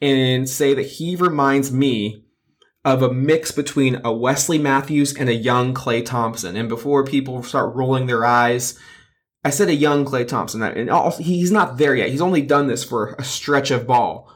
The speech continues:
But from what I've seen in this stretch, the heart and ten-, and tenacity on defense reminds me a lot of Wes, and especially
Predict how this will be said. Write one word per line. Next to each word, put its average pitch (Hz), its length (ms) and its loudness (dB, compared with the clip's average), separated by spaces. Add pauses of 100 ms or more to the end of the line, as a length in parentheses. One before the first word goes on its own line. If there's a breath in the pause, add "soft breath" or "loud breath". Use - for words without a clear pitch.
(120 soft breath)
But 135 140 0
from 139 180 0
what 156 180 2
I've 160 160 2
seen 156 220 0
in 143 80 2
this 123 200 0
stretch, - 640 -2 (460 soft breath)
the 127 180 -2
heart - 640 0
and 135 180 2
ten-, 131 360 -4 (100)
and 135 220 2
tenacity 135 580 0
on 113 140 -2
defense 127 520 -2
reminds 127 360 0
me 135 80 0
a 117 60 0
lot 117 220 0
of 104 140 -2
Wes, 104 360 0
and 139 120 -2
especially 139 720 0